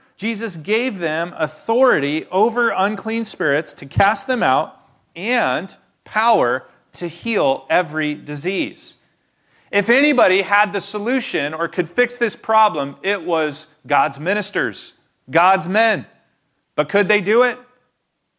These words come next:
The Father <laughs> throws them under the bus. Look what he says in verse sixteen. It says, "And I brought them, or I brought him to your disciples,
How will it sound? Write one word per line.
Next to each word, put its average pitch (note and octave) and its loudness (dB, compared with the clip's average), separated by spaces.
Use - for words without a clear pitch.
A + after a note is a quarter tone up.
The - -14
Father E3 0
<laughs> - -20
throws D3 -8
them D3 -10
under C3+ -6
the A2 -10
bus. A#2+ -4
Look D3+ -12
what D3 -4
he C3+ -4
says C3 -4
in B2 -6
verse B2 -4
sixteen. A#2 -8
It G2 -18
says, C#3 -2
"And F#3+ -2
I C#3+ 2
brought C3+ 0
them, A#2 -6
or B2+ 2
I - 2
brought D3 2
him C3+ -6
to - -10
your C3+ -4
disciples, B2 -8